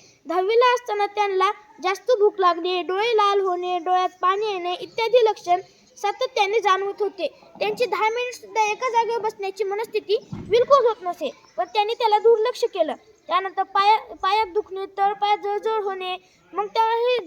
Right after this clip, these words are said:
त्रास त्यांना खूप व्हायला लागला. तेव्हा त्यांनी डॉक्टरकडून रक्त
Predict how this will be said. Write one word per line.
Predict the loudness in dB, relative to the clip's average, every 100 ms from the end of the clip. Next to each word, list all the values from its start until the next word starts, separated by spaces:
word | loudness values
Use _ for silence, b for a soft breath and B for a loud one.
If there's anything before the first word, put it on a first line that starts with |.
| -10
त्रास | 0 0 0
त्यांना | -4 -2
खूप | 4 4
व्हायला | 4 0 2
लागला. | 0 -2
तेव्हा | 0 2 2
त्यांनी | -2 -6 -6 -8 b b
डॉक्टरकडून | -2 -2 0 -2 -2 -4 -4
रक्त | -4 -4